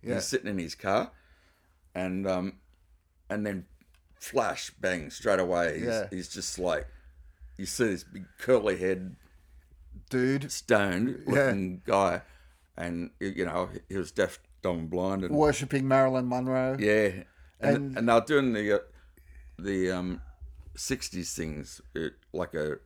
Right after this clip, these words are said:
Speaker 2: uh, what do you call it? Where they, they're popping the, the
Speaker 1: The
Speaker 2: pills.
Speaker 1: pills,
Speaker 2: Yeah.
Speaker 1: yeah, yeah. And at the end of it, he grabs the statue, and the statue collapses.
Speaker 2: Yeah.
Speaker 1: But the, the funny, um, the thing is about Rocky Horror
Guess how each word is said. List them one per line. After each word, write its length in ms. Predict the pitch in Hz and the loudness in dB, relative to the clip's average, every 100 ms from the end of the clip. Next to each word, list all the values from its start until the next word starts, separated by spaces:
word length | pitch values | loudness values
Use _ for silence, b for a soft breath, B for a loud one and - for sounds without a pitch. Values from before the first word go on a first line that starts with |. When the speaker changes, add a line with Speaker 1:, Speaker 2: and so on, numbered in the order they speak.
| _ _ _ _ _ _ _ _ - | _ _ _ _ _ _ _ _ -16
Speaker 2:
uh, 300 | 82 82 82 - - | -14 -12 -14 -14 -10
what 100 | 92 | -8
do 60 | |
you 60 | 87 | -8
call 200 | - 90 | -6 -6
it? 60 | - _ _ | -6 _ _
Where 180 | - 101 | 0 2
they, 140 | 92 | 4
they're 160 | 82 92 | 2 -2
popping 460 | 95 113 92 95 90 | 0 -2 -2 -4 -2
the, 180 | 78 73 _ _ _ - | -4 -10 _ _ _ -8
the 80 | 123 | -8
Speaker 1:
The 60 | |
Speaker 2:
pills. 480 | 117 143 135 123 120 | 0 4 6 4 0
Speaker 1:
pills, 40 | 95 | 2
Speaker 2:
Yeah. 340 | - 117 117 | 2 2 -2
Speaker 1:
yeah, 80 | 117 | -4
yeah. 140 | 117 113 b b b - | -6 -6 b b b 0
And 140 | 139 | 2
at 120 | 131 | 4
the 140 | 131 127 | 2 0
end 120 | 131 | 0
of 100 | 123 | -2
it, 100 | 120 | -2
he 100 | 127 | -2
grabs 380 | 113 131 120 107 | 2 2 2 -4
the 60 | 117 | -10
statue, 560 | - 123 117 135 127 | -2 -2 -2 -4 -2
and 100 | 123 | -2
the 60 | 120 | -6
statue 440 | - 120 120 123 | -4 -4 -4 -8
collapses. 480 | 110 117 117 110 - 95 95 | -6 -2 -2 -4 -2 0 0
Speaker 2:
Yeah. 100 | 90 - b b b b | -2 -8 b b b b
Speaker 1:
But 220 | 214 214 | 6 6
the, 140 | 170 | 2
the 200 | 185 160 | -2 0
funny, 500 | 196 262 262 240 185 - - - | 4 6 6 4 -4 -10 -12 -2
um, 520 | 165 165 160 160 151 - - b b b b b b b - | 0 2 0 -4 -10 -18 -20 b b b b b b b -10
the 80 | 156 | -8
thing 260 | - 247 | 0 2
is 380 | 196 185 175 151 - | 4 2 2 -4 -2
about 640 | 143 151 143 139 131 - - - - - _ - _ _ _ _ - _ _ _ _ _ - | 4 6 6 6 2 -2 -16 -16 -16 -20 _ -20 _ _ _ _ -20 _ _ _ _ _ -8
Rocky 360 | 127 147 143 135 | 2 2 2 0
Horror 540 | 117 135 135 131 113 | 4 6 6 4 0